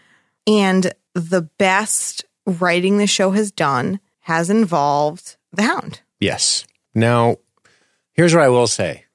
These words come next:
Speaker 2: You know me. I love the fucking Hound. But there's not a ton going on with him, to be fair, right?
Speaker 1: No, but
Speaker 2: There's not a, a ton.
Speaker 1: There's
Speaker 2: He,
Speaker 1: not at all.
Speaker 2: he's a consistent and awesome character,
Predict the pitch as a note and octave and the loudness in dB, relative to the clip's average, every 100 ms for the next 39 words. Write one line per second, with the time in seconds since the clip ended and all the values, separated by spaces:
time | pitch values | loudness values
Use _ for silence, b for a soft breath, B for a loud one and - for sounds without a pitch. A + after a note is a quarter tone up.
0 | _ C#3 G#3 F#3 D#3+ D3 A#2+ - _ B2+ | _ 2 4 4 4 2 0 -4 _ 0
1 | D#3+ D3+ D3+ A2 - B2+ F2+ - G2+ D2 | 2 2 0 -2 -2 -4 -4 -6 -6 -8
2 | - _ _ C#3 A2+ B2+ A#2 A2+ A#2+ C#3 | -16 _ _ -2 2 0 2 2 2 2
3 | D#3 C#3+ - _ - - - - F2+ B2 | 2 0 -2 _ -4 -2 -2 -6 -2 2
4 | C#3 D#3 D#3 E3+ F3 F3+ F#3+ G3 G3+ G#3+ | 4 4 4 4 4 4 4 4 6 4
5 | G3 - _ - D3+ D3+ D3+ D#3+ F3+ E3+ | 2 -4 _ -2 0 2 2 4 2 0
6 | _ - - E3 D3+ - _ B B B | _ -2 2 2 2 -4 _ B B B
7 | A3 B3+ B3+ F3 D#3+ G3+ F3+ - _ - | 0 2 2 0 0 0 0 -6 _ -2
8 | A#2+ C#3+ D3 C3+ - A2+ - - C3+ G2 | 2 4 2 0 -4 -6 -6 -2 0 0
9 | D3+ G3 F3 G#3 A#3+ D#3+ E3 F#3+ A3+ - | 0 0 4 4 4 0 0 2 2 2
10 | D#3+ D3+ C#3 B2 - D#3 - D3 G2+ A2 | 2 2 2 2 2 2 2 0 0 -2
11 | - G2+ G#2 - G2 F#2 F2+ F#2+ G2+ A2 | -4 -2 0 0 -2 -2 -2 -2 -2 -2
12 | A#2 | -2